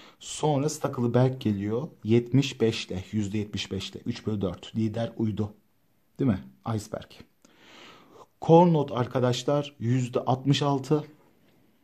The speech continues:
Ve en az olan, monopole eşit olan yüzde elli ile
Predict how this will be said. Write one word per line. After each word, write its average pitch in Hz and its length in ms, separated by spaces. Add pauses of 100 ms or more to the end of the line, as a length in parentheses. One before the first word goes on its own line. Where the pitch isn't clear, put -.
(200)
Ve 151 60
en 151 300
az 135 160
olan, 117 300 (340)
monopole 131 800
eşit - 300
olan 131 340 (500)
yüzde 123 420
elli 131 360
ile 113 440